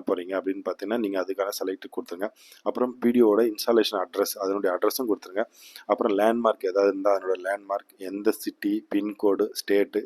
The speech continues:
எல்லாத்தையும் கொடுத்துருங்க. உங்களோட இமெயில் ஐ டியும் இங்க கொடுத்துருங்க. அதுக்கப்புறம் இங்க வந்து நீங்க வந்து இந்த அக்ரி, இங்க செக் பாக்ஸ் அக்ரி பண்ணி சப்மிட் பண்ணிட்டீங்கன்னா, உங்களோட அப்ளிகேஷன் வந்து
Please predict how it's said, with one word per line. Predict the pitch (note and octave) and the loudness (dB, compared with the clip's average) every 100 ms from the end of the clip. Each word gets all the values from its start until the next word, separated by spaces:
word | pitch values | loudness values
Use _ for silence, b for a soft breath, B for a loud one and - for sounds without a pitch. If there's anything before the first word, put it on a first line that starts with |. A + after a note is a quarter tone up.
| - | -4
எல்லாத்தையும் | F#2+ F#2+ G#2+ F#2+ | -4 -4 -4 -4
கொடுத்துருங்க. | F2+ E2+ F#2 - B B B B A2+ | -6 -12 -14 -14 B B B B 0
உங்களோட | A2 A2 G#2 A2 | 4 6 6 2
இமெயில் | A#2 A2 G2+ F#2+ | 2 0 0 -2
ஐ | |
டியும் | G2 A2 | -6 -8
இங்க | F#2 F2 | -10 -12
கொடுத்துருங்க. | F2 F2 E2+ G2 _ _ _ _ _ _ _ - G#2 | -10 -10 -12 -14 _ _ _ _ _ _ _ -6 2
அதுக்கப்புறம் | G2+ G2+ A#2+ | 4 4 2
இங்க | G#2 G2+ | 2 0
வந்து | G#2+ C3 | 0 -2
நீங்க | G#2 G2+ | -2 -4
வந்து | G2+ A2+ | -4 -2
இந்த | G2+ F#2+ - B B B | 0 0 -2 B B B
அக்ரி, | G2+ G2+ A#2 G#2 | 0 4 2 2
இங்க | G2 G2 G#2 F#2+ | -2 -4 -8 -2
செக் | G2+ F#2+ | -2 2
பாக்ஸ் | A2+ G#2 F#2+ | 2 2 -2
அக்ரி | F#2+ A2 A2 | 0 0 0
பண்ணி | G#2+ G#2+ | -4 -2
சப்மிட் | F#2+ A2 A2+ | -2 -2 -2
பண்ணிட்டீங்கன்னா, | G2 F#2+ F2+ F#2+ B2+ | -4 -4 -8 -6 -4
உங்களோட | G#2+ G2+ G2+ | 0 2 2
அப்ளிகேஷன் | F#2 A#2+ A2+ G#2+ G2 F#2 | 0 -2 -2 -2 -4 -12
வந்து | F#2 | -4